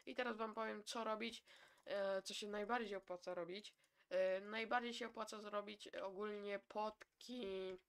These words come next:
te koktajliki, które macie tutaj. Jak, no, jak nie macie niestety ich, nie możecie tych zrobić koktajlików. Ja też na razie nie mogę zrobić, ale może wydropię go. No, też się da dropić go z p-,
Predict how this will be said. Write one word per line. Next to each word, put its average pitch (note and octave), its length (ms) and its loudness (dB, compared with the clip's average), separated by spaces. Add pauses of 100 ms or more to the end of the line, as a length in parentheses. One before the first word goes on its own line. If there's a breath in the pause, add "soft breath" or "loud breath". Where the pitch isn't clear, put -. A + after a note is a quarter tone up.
(240)
te F3+ 100 0
koktajliki, G3+ 880 -2
które F3+ 300 0
macie F3 320 -6
tutaj. F#3 440 0 (420 loud breath)
Jak, G#3 260 0 (440)
no, G#3 160 2
jak G#3+ 240 -2
nie A3 260 0
macie A#3 340 4
niestety F3+ 580 -4
ich, F3+ 300 -6
nie F#3+ 120 -6
możecie F#3+ 600 -4
tych F3 240 -10
zrobić E3+ 380 -4
koktajlików. F3 880 -4 (380 loud breath)
Ja A3 120 2
też A3 160 -6
na F#3+ 180 0
razie F3 220 0
nie F#3 120 -2
mogę F3 240 -2
zrobić, G3 360 -2 (280 loud breath)
ale G3 260 -2
może F3+ 600 0
wydropię F3 520 -2
go. - 160 -8 (220)
No, G3+ 340 -6
też A3+ 200 -2
się A3+ 160 -2
da G#3+ 220 2
dropić F#3 680 2
go F3+ 260 6
z F3 380 0
p-, - 80 -20